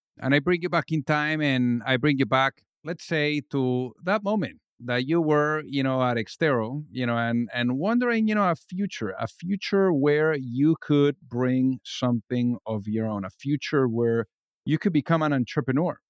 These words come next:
you know, let's say two thousand and fifteen. You know, let's just position this. You've given your notice at Extero. You're walking out of the building there in Portland, Oregon. And, uh, you're able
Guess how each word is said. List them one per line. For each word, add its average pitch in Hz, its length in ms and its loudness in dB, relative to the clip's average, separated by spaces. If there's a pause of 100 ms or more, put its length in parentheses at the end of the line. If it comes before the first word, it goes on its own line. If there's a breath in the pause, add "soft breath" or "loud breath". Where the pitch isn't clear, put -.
(160)
you 123 140 -2
know, 117 100 2
let's 131 300 -2
say 139 300 2 (600)
two 240 140 0
thousand 185 460 -2
and 131 160 0
fifteen. 123 560 0 (920)
You 143 160 2
know, 131 200 2
let's 165 220 0
just 185 120 -4
position 131 440 0
this. 85 200 -14
You've 156 200 0
given 170 260 2
your 147 140 4 (140)
notice 104 280 0 (460)
at 120 120 -4
Extero. 101 420 -6 (600)
You're 120 240 0
walking 156 260 -4
out 151 120 2
of 123 100 -2
the 110 180 -6
building 117 300 0 (800)
there 120 300 0
in 104 180 -4
Portland, 123 360 0
Oregon. 87 440 -4 (880 soft breath)
And, 139 360 4
uh, 143 280 2 (840)
you're 139 200 4
able 165 80 -2